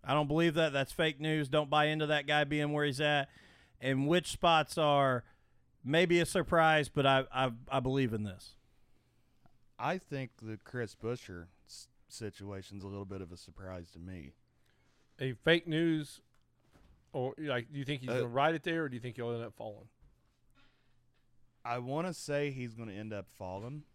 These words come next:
Speaker 2: I mean, I, I wanna see the boy do good. He's a good race car driver. But he's another one that's had, you know, lackluster equipment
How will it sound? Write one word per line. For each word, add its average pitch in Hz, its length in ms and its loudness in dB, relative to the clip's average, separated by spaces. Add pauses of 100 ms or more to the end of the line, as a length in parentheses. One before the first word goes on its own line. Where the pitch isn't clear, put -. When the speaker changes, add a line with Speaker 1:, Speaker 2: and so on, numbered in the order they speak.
(480)
Speaker 2:
I 95 40 -12
mean, 98 140 -8
I, 87 200 -10
I 90 160 -8 (220)
wanna 107 200 -8
see 117 200 -10
the 104 60 -8
boy 101 240 -10
do 95 200 -10
good. 117 240 -10
He's 90 120 -10
a 87 40 -18
good 92 160 -12
race 95 240 -10
car 117 200 -12
driver. 117 440 -10 (760)
But 110 400 -2 (1500)
he's 135 280 -4
another 127 400 -4
one 98 220 -8
that's 98 240 -12
had, 104 320 -6 (420)
you 104 120 -12
know, 101 160 -8
lackluster 101 760 -10
equipment 90 600 -12